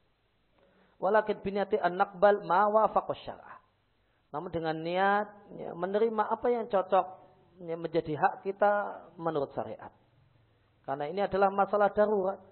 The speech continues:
Wa ila dha'atil huququ. Jika tidak, maka banyak hak yang hilang. Walaysat al-huquq, dan haknya itu bukan cuma sepuluh rial, dua puluh rial. Eh, faqat saja, walakin rubbama takun amlak,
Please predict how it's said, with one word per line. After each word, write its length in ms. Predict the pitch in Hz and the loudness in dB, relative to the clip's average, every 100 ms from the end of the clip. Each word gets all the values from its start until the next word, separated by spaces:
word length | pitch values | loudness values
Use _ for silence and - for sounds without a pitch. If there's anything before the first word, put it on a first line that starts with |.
| _ _ | _ _
Wa 160 | 156 156 | -4 -2
ila 160 | 196 190 | 0 0
dha'atil 540 | 185 185 190 190 202 185 | 2 0 0 -2 -2 -4
huququ. 600 | 190 214 202 - 190 190 _ _ _ _ _ - | -4 -4 -4 -4 -10 -12 _ _ _ _ _ -14
Jika 160 | 160 | -10
tidak, 240 | 196 196 196 | -6 -4 -2
maka 160 | 190 196 | -2 -2
banyak 300 | 190 190 190 | 0 -2 -2
hak 200 | 175 196 190 | -2 -2 0
yang 160 | 190 | -2
hilang. 320 | 175 196 190 - - _ _ _ _ _ _ _ _ _ 170 | 0 -2 -2 -8 -20 _ _ _ _ _ _ _ _ _ 2
Walaysat 400 | 220 247 240 226 | 4 4 2 2
al-huquq, 480 | 208 208 180 196 226 | 2 2 2 -2 -2
dan 160 | 208 196 | 0 0
haknya 400 | 185 208 208 202 | -2 -4 -6 -8
itu 80 | 208 | -8
bukan 240 | 165 190 180 | -2 -2 -2
cuma 240 | 175 151 | -4 -8
sepuluh 320 | - - 147 | -10 -6 -4
rial, 320 | 143 175 208 202 | -4 -2 -4 -4
dua 80 | |
puluh 240 | 160 170 185 | -6 -6 -6
rial. 320 | 233 302 269 339 - _ _ _ _ _ _ _ _ | -6 -6 -8 -12 -18 _ _ _ _ _ _ _ _
Eh, 800 | - 73 - - 78 78 82 82 - | -14 -10 -10 -8 -8 -10 -12 -14 -12
faqat 340 | - - - 190 | -6 -4 -2 -4
saja, 320 | - 277 233 220 160 | -2 0 0 -2 0
walakin 400 | 170 208 208 190 | 2 2 2 -2
rubbama 480 | 180 170 175 175 160 | -4 2 2 2 -2
takun 320 | 151 165 180 | -4 -6 -6
amlak, 560 | - 151 160 226 233 | -6 -4 -2 0 -2